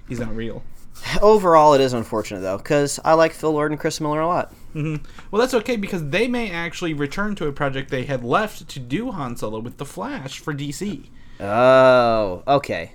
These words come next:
Speaker 2: So now I'm, I'm, I'm, I'm, I'm changing my tune a little bit. Now I'm getting a little excited.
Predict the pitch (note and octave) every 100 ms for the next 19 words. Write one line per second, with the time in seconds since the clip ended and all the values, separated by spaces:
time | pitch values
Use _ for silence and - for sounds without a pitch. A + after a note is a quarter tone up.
0 | - - C3 E3+ C#3+ A2+ - C3+ B2 -
1 | C3 A#2 - - C3+ A2+ - A#2 C3 F#2
2 | A2 - F3+ E3 C3 A#2 C3 G#2 G2 F#2
3 | F2+ A#2 C3+ A#2+ A2 F#2+ F2+ E2+ - D2+
4 | C2+ -